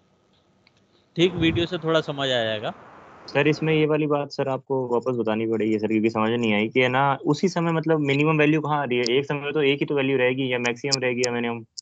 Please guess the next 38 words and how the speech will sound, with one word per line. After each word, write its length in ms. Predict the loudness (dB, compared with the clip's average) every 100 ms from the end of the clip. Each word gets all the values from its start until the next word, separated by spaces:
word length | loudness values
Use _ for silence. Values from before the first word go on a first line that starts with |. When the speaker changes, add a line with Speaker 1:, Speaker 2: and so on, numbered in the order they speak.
| _ _ 0
Speaker 2:
एक, 240 | 0 0
या 120 | -2 0
फिर 140 | 0
one 160 | 0 0
eighty 140 | 0
degree 220 | 2 2
जाएंगे 360 | 2 0 0 -2
तो 120 | 0
वापस 240 | -2 -2 -4
वो 60 |
maximum 300 | -4 -4 0
Speaker 1:
देखो, 60 | 2
Speaker 2:
value 160 | 2 2
Speaker 1:
देखो, 200 | 2 2
Speaker 2:
आएगी। 160 | 2
Speaker 1:
चलो, 160 | 0 -4 _ -2
चलो, 200 | -2 -2
मैं 160 | -4
दोबारा 320 | -2 0 0
बताता 420 | -2 -6 -8 -8 -10
हूँ 60 |
आपको। 280 | -12 -8 -8 -8 -18 -20 -18 -18 -20 -8 0
तो 60 |
यहाँ 220 | 2 4
आपने 280 | 4 2 -2
देखा 260 | 0 0 2
ये 160 | 2
जो 120 | 0 0
green 280 | 0 0
वाला 240 | 2 2 4
graph 380 | 4 2 2 0
है 100 | -2
ऊपर, 360 | -2 -2 -2 -4 -20 _ -14
green 320 | -4 -2 0 2
वाले 240 | 2 2
graph 340 | 2 2 0
में 340 | -2 -2 -2 -4
ये 400 | -6 0 0 0